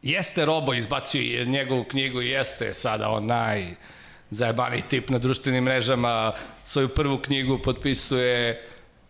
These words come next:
kome? Šefu. Znaš, ono, sve je to cool, čak ima i nekih slika. Mi ovde imamo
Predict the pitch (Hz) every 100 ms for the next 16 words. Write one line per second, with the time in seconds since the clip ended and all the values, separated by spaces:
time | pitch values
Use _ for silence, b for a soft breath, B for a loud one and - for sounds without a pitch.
0 | - _ - - - - - 127 120 104
1 | 92 - - 120 - 127 120 - B B
2 | B B B - 127 120 110 - 117 113
3 | - 147 139 139 131 147 127 147 135 143
4 | 139 139 139 120 - 139 156 - 320 -
5 | - B B B B B - - 139 202
6 | 208 214 214 233 262 247